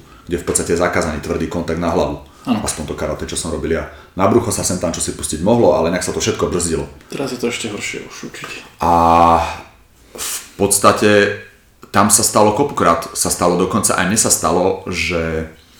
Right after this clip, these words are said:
Speaker 1: že som bol na zápase v karate vypnutý. Hej, že som si naletel na kop, nemocnica, nepamätal som si dva dni vygumovaný. Na thajskom boxe sa mi toto našťastie nestalo, ani v zápase, ja som nebol vypnutý ani raz.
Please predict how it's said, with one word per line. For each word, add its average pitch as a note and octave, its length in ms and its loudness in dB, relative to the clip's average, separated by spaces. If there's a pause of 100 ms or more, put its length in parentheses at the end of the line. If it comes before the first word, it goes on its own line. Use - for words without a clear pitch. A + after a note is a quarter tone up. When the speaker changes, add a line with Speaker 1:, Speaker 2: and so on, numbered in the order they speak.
(560)
Speaker 1:
že E2+ 520 -2 (400)
som F2 280 0
bol F#2 160 0
na F#2+ 100 2
zápase F#2 440 2
v E2 100 -2
karate F#2 340 2
vypnutý. F2 440 -4 (280)
Hej, E2+ 160 -2
že D#2+ 60 -4
som E2 80 -6
si F2 100 -4
naletel F2 320 0
na D#2+ 140 2
kop, - 260 0 (540)
nemocnica, G#2+ 1080 -4 (500)
nepamätal E2 480 -4
som D#2+ 120 -6
si D#2+ 140 -6
dva E2 180 -2
dni F2+ 140 -2
vygumovaný. D#2 520 -4 (1160)
Na G2 140 2
thajskom C#3+ 340 4
boxe A2+ 220 2
sa A2 120 0
mi G2+ 100 2
toto G2+ 220 0
našťastie G2+ 380 -2
nestalo, F2 460 2
ani E2 160 -4
v E2 100 -4
zápase, D2+ 380 4
ja D2 100 0
som D#2+ 140 0
nebol E2 200 -2
vypnutý D#2+ 360 -4
ani D2+ 120 -4
raz. - 480 -2